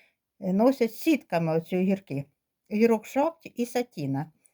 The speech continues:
Але не буду брехати, Сатіни я не висівала, тільки в цьому році ще купила. Говорити про неї нічого не буду. Але огірок Шокті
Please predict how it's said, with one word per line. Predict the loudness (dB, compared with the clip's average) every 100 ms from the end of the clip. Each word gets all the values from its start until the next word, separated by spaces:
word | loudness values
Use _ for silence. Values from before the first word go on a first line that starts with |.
| _ _
Але | 2 4
не | 4
буду | 2 2 0
брехати, | 4 2 4 0 0
Сатіни | -2 -4 0 0 2
я | 0 0 0 -2 _ _ _ _ _
не | 2 4
висівала, | 4 4 0 0 0 0
тільки | -2 -2 -4
в |
цьому | -2 -2 0
році | 0 -2
ще | -4 -4
купила. | -6 -10 -4 -2 -2 -6 _ _ _
Говорити | 0 4 4 2
про | -2 -2
неї | 0 2
нічого | 0 -2 -2
не | 0
буду. | 0 -2 -6 -8 _ _ _
Але | 4 4 4 _
огірок | -2 0 2 0 -2
Шокті | 0 0 0 -6 -8